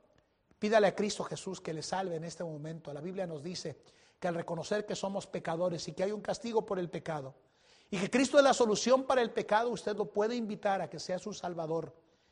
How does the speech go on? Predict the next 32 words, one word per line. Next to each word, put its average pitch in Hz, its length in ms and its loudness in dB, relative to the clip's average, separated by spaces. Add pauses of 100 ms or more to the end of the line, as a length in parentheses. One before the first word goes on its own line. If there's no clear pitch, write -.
(160)
invocando 180 640 -2
el 170 100 -2
nombre 170 280 -4
de 147 100 -6
Cristo, 165 380 -10
como 139 200 -10
dice 160 380 -6 (380)
Romanos 147 440 -6
diez 139 220 -10
trece, 139 300 -8
que 135 120 -12
todo 170 260 -2
aquel 160 220 -6
que 165 120 -12
invocare 135 480 -8 (500)
el 165 160 -2
nombre 220 300 4
del 190 140 2
Señor 214 440 -2 (520)
será 143 340 -6
salvo. 120 400 -10
Y 135 60 -14
querido 233 280 2
oyente, 185 500 -2 (360)
hermano 185 300 0
amado, 147 340 -4 (640)
confíe 151 720 0
en 139 100 -8
el 139 100 -6
nombre 170 280 -2
de 151 100 -4
Cristo, 131 460 -12